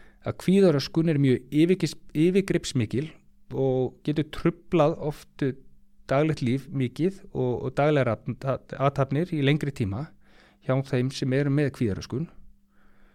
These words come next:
Upplifunin sjálf getur verið mjög sterk og yfirþyrmandi. Fólk getur upplifað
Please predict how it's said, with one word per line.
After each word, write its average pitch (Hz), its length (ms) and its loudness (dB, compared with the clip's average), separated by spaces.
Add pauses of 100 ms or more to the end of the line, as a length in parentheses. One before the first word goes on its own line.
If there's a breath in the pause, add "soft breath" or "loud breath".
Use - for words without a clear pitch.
(380 soft breath)
Upplifunin 143 720 2
sjálf 151 460 -2
getur 131 180 -4
verið 110 180 -2
mjög 80 120 -6
sterk - 640 -4
og - 80 -8 (180)
yfirþyrmandi. 170 880 0 (800 soft breath)
Fólk - 220 -14
getur 123 280 -2
upplifað 120 520 -4